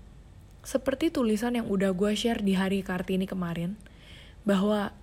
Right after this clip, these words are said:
kita memang akan selalu disalahkan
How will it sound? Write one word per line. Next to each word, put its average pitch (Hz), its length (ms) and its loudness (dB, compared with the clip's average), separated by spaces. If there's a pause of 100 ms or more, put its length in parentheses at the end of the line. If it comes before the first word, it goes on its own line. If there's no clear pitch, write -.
(120)
kita 262 320 -2
memang 254 320 0
akan 175 400 -2
selalu 170 400 0
disalahkan 175 880 -2